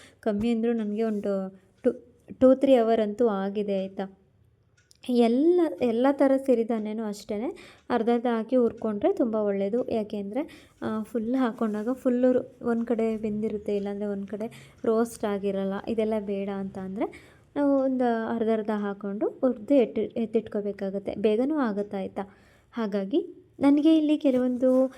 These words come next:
ಆ, ಕಾಳುಗಳು ಒಂದೊಂದು ಸರಿ ಸಿಕ್ತಿತ್ತು, ಒಂದು ಸರಿ ಸಿಗ್ತಿರ್ಲಿಲ್ಲ. ಅಸ್-, ಅದಕ್ಕೆ ಈ ಸಾರಿ ಎಲ್ಲ ಒಟ್ಟಿಗೆ ಸಿಕ್ತು ಅಂತ ಹೇಳಿ,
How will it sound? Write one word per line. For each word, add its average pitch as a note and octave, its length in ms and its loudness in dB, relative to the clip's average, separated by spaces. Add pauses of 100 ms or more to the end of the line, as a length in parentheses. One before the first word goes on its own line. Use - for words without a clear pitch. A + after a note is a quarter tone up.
(220)
ಆ, A#3 220 -2
ಕಾಳುಗಳು A3 640 -2
ಒಂದೊಂದು A3 320 -2
ಸರಿ A3+ 220 2
ಸಿಕ್ತಿತ್ತು, A#3 520 -2
ಒಂದು A3 160 -2
ಸರಿ A3+ 180 0
ಸಿಗ್ತಿರ್ಲಿಲ್ಲ. G#3+ 640 -2
ಅಸ್-, A#3 300 -4
ಅದಕ್ಕೆ A#3+ 320 0
ಈ A#3+ 80 2
ಸಾರಿ A3+ 320 -2
ಎಲ್ಲ G#3+ 280 0
ಒಟ್ಟಿಗೆ A#3 420 -2
ಸಿಕ್ತು A3+ 400 -6
ಅಂತ G#3 240 -8
ಹೇಳಿ, A3+ 340 -4